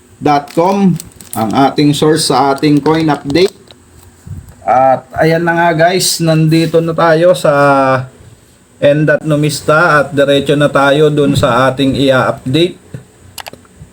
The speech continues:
na year twenty fifteen.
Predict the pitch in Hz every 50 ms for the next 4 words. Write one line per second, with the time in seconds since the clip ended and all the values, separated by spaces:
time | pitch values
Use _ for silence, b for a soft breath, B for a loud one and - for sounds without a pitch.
0 | - - 156 151 147 143 143 139 139 139 143 151 160 170 180 185 185 180 170 165
1 | - 165 165 165 170 170 160 165 - 175 170 170 170 160 151 139 127 - - -
2 | 185 202 202 190 170 147 135 127